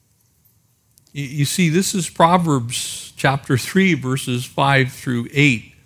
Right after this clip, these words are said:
working out right in front of your eyes. You all know it. "Trust in the Lord with all your heart," right? "And lean not on your own understanding." Amen?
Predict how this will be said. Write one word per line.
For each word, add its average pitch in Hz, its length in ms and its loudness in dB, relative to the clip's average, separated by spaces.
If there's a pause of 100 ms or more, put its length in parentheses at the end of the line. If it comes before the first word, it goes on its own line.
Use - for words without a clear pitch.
(360)
working 143 420 0
out 127 260 4
right 127 220 0
in 123 80 -10
front 131 220 0
of 123 100 -2
your 123 140 2
eyes. 110 540 -2 (2500)
You 117 180 2
all 170 160 6
know 214 280 4
it. 170 120 -6 (420)
"Trust - 360 2
in 160 80 4
the 160 60 2
Lord 180 220 6
with 180 120 4
all 180 160 6
your 196 160 6
heart," 202 260 6
right? 151 340 2 (1300)
"And 131 540 2
lean 156 300 4
not 175 220 6
on 185 120 4
your 190 140 6
own 202 180 6
understanding." 214 640 6
Amen? 175 460 4